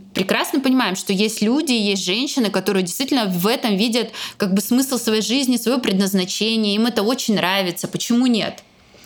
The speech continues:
Но тогда мы говорим про партнёрство и здесь. То есть, э, т-, вы договариваетесь о том, что, «Слушай, да, я д-, занимаюсь домом, ты зарабатываешь деньги,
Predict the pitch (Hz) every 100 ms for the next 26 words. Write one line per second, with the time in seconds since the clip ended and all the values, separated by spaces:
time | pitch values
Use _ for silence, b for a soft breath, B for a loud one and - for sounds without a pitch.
0 | B B 208 220 208 330 370 240 226 226
1 | 269 233 214 240 - 277 196 - 196 214
2 | 208 196 247 170 - - - b b b
3 | - 196 190 - - - 202 202 196 190
4 | 165 - _ - - _ - _ _ _
5 | - - - - - 208 208 302 330 214
6 | 202 233 277 294 285 185 147 - - -
7 | - - 175 185 185 180 - 151 B B
8 | B - 220 220 - - - - - B
9 | B B - 196 226 240 214 196 175 185
10 | 196 196 202 208 359 427 339 294 - 254
11 | 247 233 190 208 226 208 190 190 180 180
12 | 170 165 175